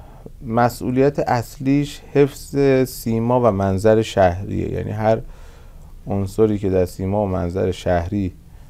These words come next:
اه، مؤثره، سازمان زیباسازی، اه، می‌تونه در این حوزه،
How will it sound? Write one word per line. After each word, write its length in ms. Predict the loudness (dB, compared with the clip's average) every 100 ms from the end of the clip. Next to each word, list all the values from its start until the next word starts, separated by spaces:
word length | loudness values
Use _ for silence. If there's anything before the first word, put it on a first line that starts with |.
| -20 -20 -20 -20 -16 -4
اه، 180 | 0
مؤثره، 960 | 2 2 2 0 -2 2 4 6 6 4
سازمان 440 | 2 0 2 0
زیباسازی، 960 | -2 -2 0 -2 0 -2 0 0 0 -2 -6 -20 -20 -20 -20 -20 -20 -18 -8
اه، 400 | 0 2 2 0 -2
می‌تونه 800 | -4 -2 0 4 4 4 2 -2 -12 -20 -20 -20 -18 -18 -18 -20 -18 0
در 160 | 4 6
این 120 | 4
حوزه، 600 | 0 0 0 4 6